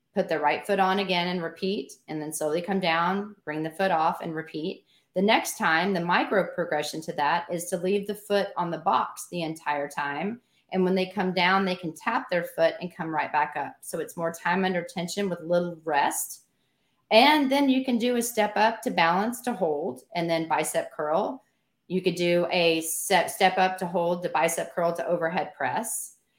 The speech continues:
You can do a step up to curl to one arm overhead press. So you can see that there's a lot of different variations. The step up is still the step up.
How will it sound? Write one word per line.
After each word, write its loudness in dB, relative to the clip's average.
You -6
can 0
do 2
a 0
step 0
up 2
to -10
curl 2
to 0
one 0
arm 2
overhead -2
press. -6
So -2
you 0
can -2
see -4
that -2
there's 0
a 2
lot 2
of 0
different -6
variations. 0
The -8
step 0
up 2
is -2
still -2
the -2
step -2
up. -4